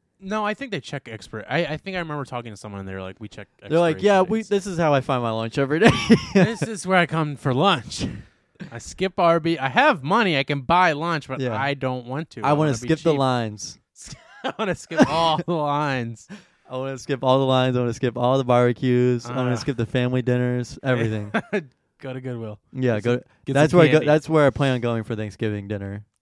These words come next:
Speaker 1: Me too. You know, everything you want right
Speaker 2: Find
Speaker 1: there.
Speaker 2: a whole Butterball turkey in the fucking <laughs> bins.
Speaker 1: Nice and de-thawed, ready to be
Speaker 2: Yeah.
Speaker 1: cooked.
Speaker 2: You might as well just throw it in a fire.
Speaker 1: Might as well. There's some, um,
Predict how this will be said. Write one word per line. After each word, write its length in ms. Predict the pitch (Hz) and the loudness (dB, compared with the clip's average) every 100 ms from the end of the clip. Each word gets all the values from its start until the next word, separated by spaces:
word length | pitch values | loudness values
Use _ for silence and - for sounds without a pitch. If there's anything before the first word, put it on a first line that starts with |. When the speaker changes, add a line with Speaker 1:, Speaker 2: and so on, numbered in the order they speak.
| _ | _
Speaker 1:
Me 200 | 127 135 | -16 -14
too. 640 | 156 160 185 208 208 175 127 - _ _ | -4 2 6 8 8 6 2 -4 _ _
You 80 | - | -18
know, 180 | 127 131 - | -14 -14 -12
everything 360 | 131 143 147 | -10 -8 -6
you 80 | 151 | -4
want 260 | 151 143 107 | -2 -2 2
right 80 | 110 | 4
Speaker 2:
Find 180 | 156 | 4
Speaker 1:
there. 80 | 156 | 4
Speaker 2:
a 40 | 139 | 6
whole 180 | 170 | 4
Butterball 580 | 139 117 139 143 139 131 | 4 4 6 6 6 4
turkey 360 | 123 135 127 123 | 4 0 2 0
in 100 | 120 | 0
the 60 | |
fucking 560 | 120 - 151 - 190 180 | 0 4 6 10 10 10
<laughs> 60 | 139 | 10
bins. 640 | 175 175 147 - - - _ | 12 12 8 0 -8 -10 _
Speaker 1:
Nice 320 | 135 135 147 | -8 -6 -6
and 180 | 156 147 | -6 -6
de-thawed, 540 | 135 139 135 123 127 | -8 -8 -6 -4 -2
ready 260 | 123 123 127 | -2 -2 -2
to 80 | 123 | -4
be 120 | 123 | 2
Speaker 2:
Yeah. 200 | 127 117 | 2 2
Speaker 1:
cooked. 240 | 104 _ _ _ _ | 0 _ _ _ _
Speaker 2:
You 220 | 139 151 - 139 - | -4 -4 -6 -10 0
might 160 | 135 | 4
as 80 | 143 | 4
well 140 | 143 | 4
just 160 | 127 127 | 2 2
throw 180 | 143 135 | 4 4
it 40 | |
in 60 | 127 | 4
a 20 | |
fire. 480 | 123 135 131 120 107 - _ _ - | 0 0 2 0 -6 -12 _ _ -16
Speaker 1:
Might 160 | 135 151 | -10 -10
as 120 | 160 | -10
well. 300 | 170 175 151 - | -12 -12 -14 -14
There's 240 | 143 147 151 | -6 -4 -4
some, 260 | 180 165 | -4 -2
um, 460 | 160 147 131 120 113 | -4 -4 -6 -10 -16